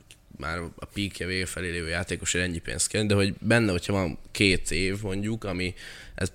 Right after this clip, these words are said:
tovább emeli ezt a csapatot, és tényleg egy ilyen fókuszpontot jelent támadásba, hogy ez megéri ezért letenni a száz millió fontot, míg ugye a Citynél pedig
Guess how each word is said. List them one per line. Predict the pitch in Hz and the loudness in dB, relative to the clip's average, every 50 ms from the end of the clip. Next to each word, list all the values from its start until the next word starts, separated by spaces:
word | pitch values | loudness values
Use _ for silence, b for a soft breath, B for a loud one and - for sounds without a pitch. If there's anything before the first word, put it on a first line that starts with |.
| - - | -2 4
tovább | - 101 101 95 92 92 90 | 6 8 8 8 8 6 4
emeli | 87 87 85 85 85 | 2 0 -2 -4 -4
ezt | 82 85 - - | -6 -6 -8 -6
a | |
csapatot, | 92 - 92 90 - 95 - 98 95 - | -6 -6 -6 -4 -4 -4 -4 -4 -4 -2
és | 92 - | -4 -2
tényleg | - 98 92 92 92 87 | 0 2 2 2 2 2
egy | 87 90 90 - - | 0 0 -2 -4 -2
ilyen | - 95 95 90 85 87 85 | 0 0 0 2 0 0 0
fókuszpontot | - - 98 92 - - - - - 92 87 - - - | 2 2 2 2 0 -2 -6 -4 -6 -8 -8 -8 -8 -6
jelent | 85 85 85 87 - | -6 -6 -6 -4 -2
támadásba, | - 98 95 95 98 101 101 98 92 95 | 0 0 0 0 0 0 0 0 0 0
hogy | 92 92 | 0 0
ez | 92 90 92 | 2 0 0
megéri | - 98 92 92 90 90 87 87 | 0 0 2 2 4 4 4 4
ezért | 87 90 92 92 90 90 | 4 4 4 2 2 2
letenni | 90 90 - 87 85 80 82 | 0 -2 -2 -4 -4 -4 -4
a | 82 | -2
száz | - - - - 95 90 90 - | 0 0 2 2 2 0 0 -2
millió | 87 73 76 76 73 78 | -4 -4 -4 -4 -4 -4
fontot, | 85 - - 101 107 - 123 127 - - | -4 -4 -4 -4 -2 -2 -2 -2 -2 -2
míg | 95 98 95 | -2 0 0
ugye | 101 95 98 98 | 2 2 4 4
a | 98 98 98 | 4 4 4
Citynél | - - 110 - - 120 110 107 107 107 | 2 2 0 0 -2 -2 0 0 -2 -2
pedig | - 107 104 104 101 104 110 | -2 -2 0 0 0 0 -2